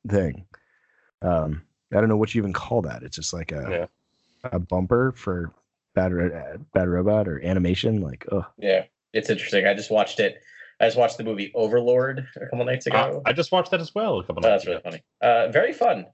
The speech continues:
Speaker 3: very enjoyable. <laughs> Um, but I thought of that at the beginning of that. It was definitely more,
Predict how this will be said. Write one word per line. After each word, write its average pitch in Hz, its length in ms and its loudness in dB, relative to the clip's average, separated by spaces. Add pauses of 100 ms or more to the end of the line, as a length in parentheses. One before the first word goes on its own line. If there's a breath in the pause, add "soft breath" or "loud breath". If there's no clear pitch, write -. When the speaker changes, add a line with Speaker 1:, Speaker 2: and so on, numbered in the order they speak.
Speaker 3:
very 107 300 2
enjoyable. 90 640 0
<laughs> - 60 -14
Um, 101 760 0
but 107 340 0
I 95 180 2
thought 98 180 4
of 92 40 4
that 87 160 2
at 80 80 -8
the - 60 -20
beginning 87 240 -6
of 82 80 -4
that. 85 140 0
It - 20 -6
was 85 100 -10
definitely 92 300 -2
more, 85 240 -2